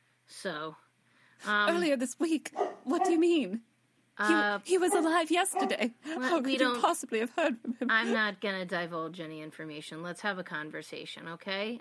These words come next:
Speaker 1: I'm, I'm, uh, you're, you sounded very frantic when you called, and, uh, the,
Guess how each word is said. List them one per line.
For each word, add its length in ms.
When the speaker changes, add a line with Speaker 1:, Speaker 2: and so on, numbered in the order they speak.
Speaker 1:
I'm, 300
I'm, 340
uh, 540
you're, 260
you 200
sounded 360
very 240
frantic 540
when 160
you 80
called, 440
and, 300
uh, 300
the, 340